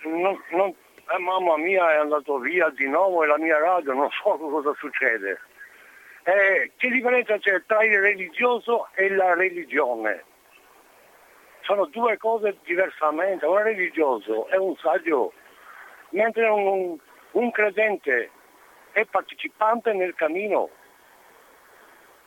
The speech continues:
Che differenza? Cristo era un religioso, non aveva religione, aveva una conoscenza universale e particolare. Ma chi, chi, chi,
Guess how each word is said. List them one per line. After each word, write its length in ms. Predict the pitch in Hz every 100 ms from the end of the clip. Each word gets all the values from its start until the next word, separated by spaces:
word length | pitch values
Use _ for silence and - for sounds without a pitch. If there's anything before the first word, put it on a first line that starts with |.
| _ _ - -
Che 120 | 240
differenza? 600 | 202 190 233 233 - 151
Cristo 380 | - 233 214 196
era 340 | 214 220 175
un 260 | 156 196 180
religioso, 880 | 202 208 160 131 220 196 117 101 90 - - _ - - - -
non 200 | 143 196
aveva 380 | 220 226 233 208
religione, 800 | 185 165 143 139 123 110 98 92 - - - - -
aveva 280 | - 175 208
una 140 | 185 165
conoscenza 640 | 160 151 - 196 190 160
universale 760 | 156 147 135 110 156 175 185 143
e 100 | 180
particolare. 1040 | - 196 - 190 170 147 135 117 110 113 104 - - _ - - - - - - - -
Ma 120 | 185
chi, 220 | 170 214 208 - - -
chi, 240 | - 190 - - - - - - -
chi, 240 | 202 202